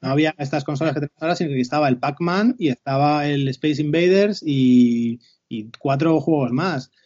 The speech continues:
Pero esos juegos transmitían, digamos, cuál era el zeitgeist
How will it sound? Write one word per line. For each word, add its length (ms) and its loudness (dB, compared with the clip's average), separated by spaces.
Pero 180 4
esos 200 0
juegos 340 0
transmitían, 580 0
digamos, 320 -2
cuál 160 -2
era 260 0
el 300 -2
zeitgeist 560 -2